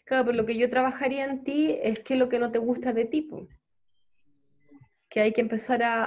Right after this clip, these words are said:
a modificarlo, cambiarlo. Uno dice de repente, "No, hay que, hay que aceptarlo". No necesariamente, porque hay, terapéuticamente uno puede ir trabajándolo.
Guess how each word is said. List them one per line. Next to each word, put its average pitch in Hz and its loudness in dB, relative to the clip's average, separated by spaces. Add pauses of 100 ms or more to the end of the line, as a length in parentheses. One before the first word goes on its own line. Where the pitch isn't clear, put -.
a 214 2
modificarlo, 226 0
cambiarlo. 220 2
Uno 233 0
dice 247 0
de 233 2
repente, 226 0
"No, 226 2
hay 240 4
que, 240 2
hay 220 4
que 220 0
aceptarlo". 220 0
No 220 2
necesariamente, 247 -2
porque 190 4
hay, 220 8 (420)
terapéuticamente 226 2
uno 233 2
puede 233 2
ir 254 0
trabajándolo. 247 -2